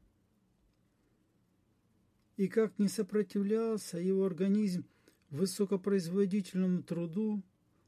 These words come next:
он всё же взял шуфельную лопату и начал грести навоз.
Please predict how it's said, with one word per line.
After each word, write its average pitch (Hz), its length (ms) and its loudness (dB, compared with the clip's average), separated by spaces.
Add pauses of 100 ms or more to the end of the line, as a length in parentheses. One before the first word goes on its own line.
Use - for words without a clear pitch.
(140)
он 190 140 2
всё 214 200 0
же 190 140 0
взял 165 500 0
шуфельную 160 640 -2
лопату 190 640 -2 (680)
и 151 140 0
начал 190 440 0
грести 147 600 -6
навоз. 131 720 -4